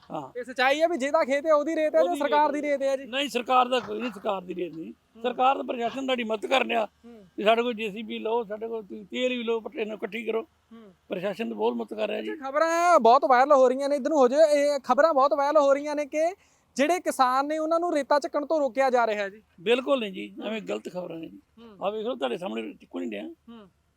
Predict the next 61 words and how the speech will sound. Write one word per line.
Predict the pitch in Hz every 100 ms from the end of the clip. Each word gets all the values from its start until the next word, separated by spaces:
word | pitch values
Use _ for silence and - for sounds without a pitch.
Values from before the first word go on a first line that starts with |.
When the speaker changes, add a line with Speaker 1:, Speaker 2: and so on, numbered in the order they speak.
| _
Speaker 1:
ਕੋਈ | 175
ਨਹੀਂ | 190 196
ਡੱਕ | 180
ਰਿਹਾ। | 175 180
Speaker 2:
ਅੱਛਾ। | _ _ _ 202
Speaker 1:
ਕਹਿ | 226 285
ਰਹੇ | 294
ਕੋਈ | 269 262 254
ਕਿੰਨਾ | 233 254 269 254
ਮਾਈਨਿੰਗ | 233 233 233
ਹੋਣ | 254 208
ਡਈ | 214
ਆ | 226
ਜੀ, | 226
ਫਲਾਣਾ | 202 208 208
ਹੋਣ | -
ਡਿਆ। | 190 185
Speaker 2:
ਹੂੰ। | - _ 220 202
Speaker 1:
ਤੁਸੀਂ | 175 _ 233
ਦੇਖੋ | 226 226 285
ਖੇਤ | 214 233 220
ਆ, |
ਖੇਤਾਂ | 247 233 254
'ਚੋਂ |
ਜਿਹੜੇ | 269 277
ਕੱਢਣੇ | 226 220 226
ਆਪਾਂ | 277 262
ਮਾਈਨਿੰਗ | 117 208 208
ਕਿਹੜੀ | 233
ਜ਼ਮੀਨ | 220 220
ਥੱਲੇ | 190 185
ਪੁੱਟਣ | 185 196 185
ਡਏ? | 175 _ _ 226
Speaker 2:
ਮਤਲਬ | 269 277
ਮਾਈਨਿੰਗ | 262 277 311
ਡਿਪਾਰਟਮੈਂਟ | 294 277 269 269 285
ਵੱਲੋਂ | 285 294
ਰੋਕਿਆ | 269 262 302
ਨਹੀਂ | 311
ਗਿਆ | 311
ਤੁਹਾਨੂੰ | 302 285
ਰੇਤ | 269
Speaker 1:
ਨਹੀਂ, | 262
Speaker 2:
ਚੱਕਣ | 262 247
Speaker 1:
ਸਾਨੂੰ | 254
Speaker 2:
ਤੋਂ? | 254
Speaker 1:
ਰੋਕਿਆ | 220 269
ਨਹੀਂ, | 277 302
ਜੋ | 311
ਖਬਰਾਂ | 285 240 254
ਆਉਂਦੀਆਂ | 285 254 254 277
ਮਾਈਨਿੰਗ | 254 262
ਵਾਲੇ | 254 254
ਕਹਿੰਦੇ | 220 233 247
ਆ |
ਵੀ | 240 247
ਕੋਈ | - 233
Speaker 2:
ਹੂੰ। | 214
Speaker 1:
ਮਾਈਨਿੰਗ | - 120 240
ਹੁੰਦੀ | 208
ਆ, | 208